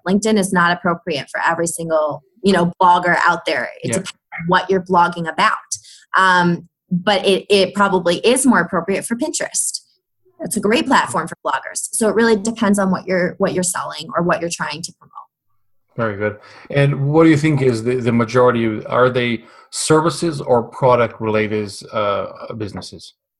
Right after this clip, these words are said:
Speaker 1: I actually have seen a pretty,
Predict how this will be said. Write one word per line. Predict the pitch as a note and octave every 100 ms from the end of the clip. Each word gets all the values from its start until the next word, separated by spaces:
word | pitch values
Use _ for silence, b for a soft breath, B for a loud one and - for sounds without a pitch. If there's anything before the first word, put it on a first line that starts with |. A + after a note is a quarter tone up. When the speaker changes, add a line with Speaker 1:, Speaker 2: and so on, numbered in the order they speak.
| _ _ B B B -
Speaker 1:
I | A#3+ B3
actually | G3 A3+ - C#4 D4 D#4
have | D#4+ B3+ G#3+
seen | - A3 G3
a |
pretty, | F3+ - F#3 F#3 G3+